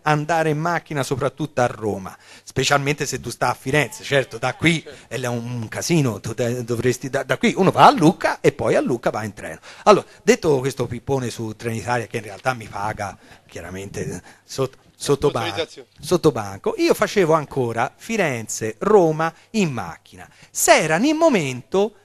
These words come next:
Speaker 1: del più grande successo personale, che era appena uscito il film. E un grande successo porta anche, a chi non c'è abituato, a chi non se lo aspettava,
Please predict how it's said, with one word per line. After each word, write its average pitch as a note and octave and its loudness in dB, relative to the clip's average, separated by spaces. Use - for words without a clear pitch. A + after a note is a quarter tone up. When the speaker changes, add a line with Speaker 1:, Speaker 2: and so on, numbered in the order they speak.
Speaker 1:
del A#3+ 0
più B3 -2
grande B3+ 0
successo F#3 0
personale, F3 2
che C#4 2
era E3+ 4
appena B3 0
uscito D#3 0
il F3+ 2
film. F#2+ -10
E D4+ 0
un F#4 6
grande B3+ 4
successo E3 0
porta F3+ 6
anche, C3 0
a G3+ 4
chi E4 2
non D#3 -2
c'è G#3+ 2
abituato, D3 4
a B2+ 0
chi A3 -4
non D#3+ 2
se - -8
lo C3 -2
aspettava, A#2+ 2